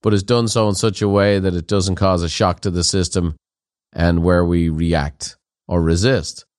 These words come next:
A change imposed is always change opposed.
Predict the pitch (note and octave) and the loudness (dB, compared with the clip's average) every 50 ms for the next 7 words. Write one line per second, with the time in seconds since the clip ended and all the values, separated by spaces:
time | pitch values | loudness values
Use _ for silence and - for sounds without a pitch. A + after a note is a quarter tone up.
0 | _ _ _ _ _ _ - D#2+ D2+ - - B2+ A#2+ B2 A#2+ A2+ G#2 F#2+ - - | _ _ _ _ _ _ -8 -6 -2 0 0 2 2 2 2 0 0 -2 -4 -2
1 | A#2+ A#2+ B2 B2 G#2 A2 G#2 G2 F#2+ F#2+ F#2+ G2+ G2 F#2+ - - F#2 F2+ G2 G2+ | 0 0 0 0 0 0 2 2 2 2 2 0 0 -2 -4 -4 -2 0 2 2
2 | G2 F#2+ F#2+ F#2 F#2 F2 - - - G2+ F#2+ F#2+ F#2 F2+ F2+ F2 E2 D#2+ - - | 2 2 2 2 0 -2 -2 -2 -2 0 2 2 2 0 0 -2 -2 -4 -6 -10
3 | - _ _ _ _ _ _ - G2 G#2+ F2+ - - - C#2 A#1+ G1+ - - - | -14 _ _ _ _ _ _ -2 -2 -2 -2 -2 -4 -6 -6 -8 -10 -14 -18 -20
4 | - - | -20 -20